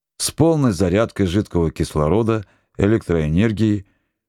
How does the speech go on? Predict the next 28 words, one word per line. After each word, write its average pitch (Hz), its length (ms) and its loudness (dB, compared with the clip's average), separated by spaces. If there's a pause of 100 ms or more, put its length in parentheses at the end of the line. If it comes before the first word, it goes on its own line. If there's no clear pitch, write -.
в 87 80 2
аккумуляторах, 95 840 0
питания 104 520 0
и 78 40 0
воды 78 360 0
в 104 40 -10
термосах 98 600 -2 (280)
и 95 60 2
в - 140 -4
полной 113 380 2
амуниции 110 600 0
геологоразведчиков 95 1300 0 (400)
и 92 80 2
подводных 90 680 0
охотников 82 640 -2
Шелавин 87 480 0
и - 20 -4
Павлик 110 640 -4 (360)
ровно 107 500 2
в - 40 -12
пятнадцать 92 680 -2
часов 120 440 -2
сошли 78 360 -4
с - 100 -6
площадки 110 680 -2 (100)
на 85 140 2
склон 80 340 -2
горы 78 320 0